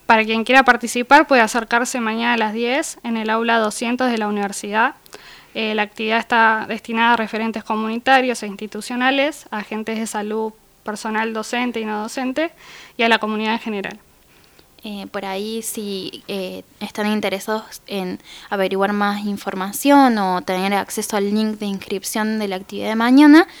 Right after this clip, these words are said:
Speaker 2: eh, pueden buscar ambas cosas en nuestras redes sociales de la residencia. En Facebook aparecemos como Residencia Interdisciplinaria S M C Comodoro Rivadavia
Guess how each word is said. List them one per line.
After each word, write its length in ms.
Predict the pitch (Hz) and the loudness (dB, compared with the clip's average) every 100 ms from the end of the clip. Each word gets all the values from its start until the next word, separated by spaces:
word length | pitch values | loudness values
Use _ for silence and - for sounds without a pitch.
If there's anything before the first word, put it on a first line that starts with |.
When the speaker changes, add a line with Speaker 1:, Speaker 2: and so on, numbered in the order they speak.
| - - - | -20 -20 -10
Speaker 2:
eh, 300 | - 202 185 190 | -2 0 0 -2
pueden 680 | - 208 208 208 202 196 208 | 2 4 4 0 -2 -4 -4
buscar 520 | 196 196 - 208 208 - | -4 -4 2 2 2 -2
ambas 320 | 196 202 - | -2 -2 0
cosas 460 | 254 247 302 349 - - | 0 2 0 -4 -12 -12
en 160 | 202 | -8
nuestras 340 | 190 190 196 190 | -8 -8 -10 -6
redes 320 | 196 202 214 | -4 -2 -4
sociales 460 | - 214 226 214 214 | -8 -6 -6 -6 -6
de 100 | 208 | -8
la 100 | 208 | -6
residencia. 800 | 220 - - 294 294 294 330 381 - - - | -8 -8 2 6 6 6 0 -2 -8 -20 -10
En 160 | 226 208 | -6 -4
Facebook 480 | - 220 226 226 226 | 0 0 2 -2 0
aparecemos 640 | 202 202 196 196 - 214 214 | -2 0 -4 -6 -6 -6 -6
como 300 | 220 214 247 - - | -2 -2 -2 -6 -8
Residencia 760 | - 202 214 208 220 220 247 240 _ - | -4 -4 -4 -2 -2 -2 -2 -4 _ -4
Interdisciplinaria 1300 | 247 254 254 233 220 - 226 208 196 214 233 262 277 _ | 2 4 4 0 -4 -6 -8 -6 -4 -2 2 0 0 _
S 360 | 220 214 - 233 | -4 -4 -4 -6
M 260 | 202 202 208 | -4 -6 -4
C 360 | - 302 330 - - - - | 0 2 2 0 -20 -20 -2
Comodoro 460 | 202 196 196 208 | 0 2 2 0
Rivadavia 760 | 214 240 247 269 285 285 320 | -2 0 2 4 4 4 2